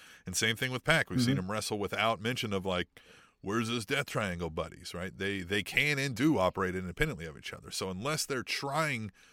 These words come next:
Speaker 1: to tell that specific story, I just don't know why you would try to tell that specific story. I don't know that I'm gonna,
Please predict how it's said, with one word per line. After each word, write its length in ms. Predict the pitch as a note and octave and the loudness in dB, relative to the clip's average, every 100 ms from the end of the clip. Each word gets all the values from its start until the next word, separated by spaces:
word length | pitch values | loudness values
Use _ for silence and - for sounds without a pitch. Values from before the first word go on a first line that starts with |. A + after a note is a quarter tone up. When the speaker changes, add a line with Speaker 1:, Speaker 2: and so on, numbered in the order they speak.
| _ _ | _ _
Speaker 1:
to 80 | - | -4
tell 260 | C#3 A#2+ | 0 0
that 440 | F#2 E2+ A#2+ B2+ A#2+ | 0 0 0 0 -6
specific 560 | - G#2+ - C3+ - | -10 -6 -4 -6 -8
story, 440 | - F#3+ F3+ F2+ E2+ - - _ | -6 -2 0 -2 -4 -10 -20 _
I 120 | F3 F#3 | -2 -2
just 120 | - | 0
don't 120 | E3 | 0
know 80 | D#3 | 0
why 220 | D3+ C#3+ | 2 4
you 120 | C3+ B2 | 4 4
would 180 | A#2+ - | 2 2
try 140 | A2 | 0
to 60 | F2+ | 0
tell 200 | G#2+ F2 | 0 0
that 340 | F#2 G#2+ G2+ | 2 0 0
specific 500 | - G2 - F#2 E2+ | -8 -6 -6 -6 -10
story. 360 | - G2+ E2+ - | -4 -2 -2 -6
I 60 | G2 | -8
don't 120 | G2+ | -4
know 100 | G2+ | -4
that 100 | G2+ | -2
I'm 60 | G2 | -2
gonna, 160 | F#2 | -4